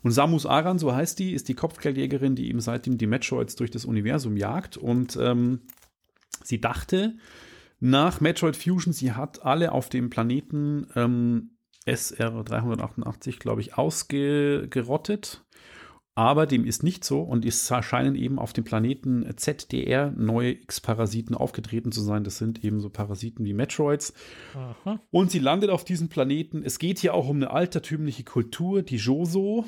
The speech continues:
Speaker 1: die ihr eben quasi immer diese Fähigkeiten geben. Das heißt, im Spiel findest du Fähigkeiten wie den Morphball. Das heißt, sie kann sich zu einem Ball zusammenrollen, mit dem sie dann durch kleine, schmale, ähm,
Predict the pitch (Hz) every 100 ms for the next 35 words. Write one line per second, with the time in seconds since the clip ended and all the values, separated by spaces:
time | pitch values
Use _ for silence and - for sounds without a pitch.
0 | - 131 135 127 135 131 131 117 120 120
1 | 123 113 104 - 131 143 - 139 151 143
2 | 123 127 147 139 - 123 - - 170 -
3 | - 131 135 - 117 113 107 - 117 113
4 | 113 107 104 104 104 110 - - 143 147
5 | 135 - 107 - - 101 - 101 98 104
6 | 131 - 123 123 117 113 123 117 113 113
7 | 110 107 107 104 - - 110 117 113 110
8 | - - - - - _ - 113 107 117
9 | 107 110 - _ 123 110 107 107 104 104
10 | 101